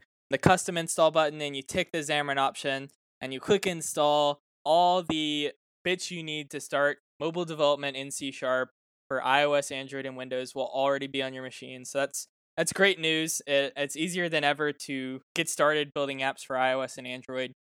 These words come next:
from Visual Studio thanks to that. Xamarin also announced today, on Thursday, July twenty-second, that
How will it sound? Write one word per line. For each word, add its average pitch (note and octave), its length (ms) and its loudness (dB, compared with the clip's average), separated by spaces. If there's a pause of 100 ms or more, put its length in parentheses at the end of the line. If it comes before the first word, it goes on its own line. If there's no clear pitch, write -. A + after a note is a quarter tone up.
(140)
from F3+ 140 0
Visual D#3 300 -2
Studio C3 360 -2
thanks B2+ 260 -6
to B2 80 -10
that. B2+ 200 -2 (680)
Xamarin C4+ 300 6
also A3+ 280 2
announced G3 380 -2
today, F3+ 460 0 (240)
on C#3+ 160 -4
Thursday, E3 840 0 (440)
July C#3 240 0
twenty-second, D3 840 -4
that C3+ 280 4